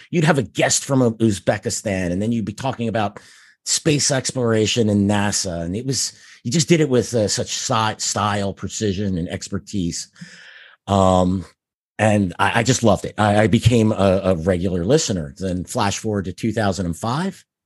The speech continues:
I'm getting ready to embed with the U S Marines in Western Iraq. And your producer at the time, I believe it was Lee Mason, she, uh, right, right? She, she contacted me and said, "Hey, Bill, when you get back,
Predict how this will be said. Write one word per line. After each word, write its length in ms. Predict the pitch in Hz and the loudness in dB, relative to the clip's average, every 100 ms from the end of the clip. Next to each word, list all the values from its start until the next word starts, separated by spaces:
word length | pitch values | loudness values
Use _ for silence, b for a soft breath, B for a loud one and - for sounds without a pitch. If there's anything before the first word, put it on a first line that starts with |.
| _ - | _ -4
I'm 100 | 104 | 2
getting 240 | 113 107 | 2 4
ready 300 | 104 104 101 | 4 4 2
to 320 | - 107 95 | 0 0 0
embed 600 | 110 107 101 107 101 98 | 2 4 4 2 0 -6
with 300 | 95 98 - | 0 0 0
the 120 | 95 | -2
U 140 | 92 98 | 0 0
S 140 | - | 0
Marines 500 | 92 92 98 107 95 | -2 -2 0 -2 -2
in 140 | 87 82 | -2 -2
Western 380 | 95 - 98 | -2 -2 -4
Iraq. 480 | 85 82 110 139 - b b b b - | -4 -2 -4 -6 -12 b b b b 0
And 360 | 98 98 95 92 | 2 4 4 2
your 300 | 87 95 90 | 2 2 0
producer 580 | - 107 113 - 143 139 | -2 2 2 4 2 2
at 100 | 139 | 0
the 80 | |
time, 340 | 131 139 147 143 | -4 0 2 2
I 60 | |
believe 260 | 110 107 101 | 0 0 0
it 60 | 101 | -2
was 260 | 90 - | -4 -6
Lee 220 | 90 101 | -2 0
Mason, 580 | 90 92 131 151 165 156 - _ _ _ _ _ | 2 0 -2 -2 -2 -4 -8 _ _ _ _ _
she, 300 | - 104 92 | -4 0 2
uh, 200 | 92 90 - _ _ _ 90 | 2 0 -6 _ _ _ 0
right, 320 | 110 156 - - | 4 4 0 -4
right? 300 | 113 151 - | 0 0 0
She, 220 | 139 104 | 0 0
she 220 | - 139 | 0 0
contacted 680 | 151 131 131 127 120 131 110 | 2 2 2 0 -2 -4 -4
me 240 | 117 127 | -4 -2
and 160 | 104 90 | -4 -4
said, 180 | 113 123 | -4 -2
"Hey, 200 | 208 180 | -2 2
Bill, 260 | 208 170 | 2 4
when 140 | 135 135 | 4 4
you 80 | |
get 160 | 180 220 | 2 0
back, 420 | 202 185 87 - | 2 2 -2 -6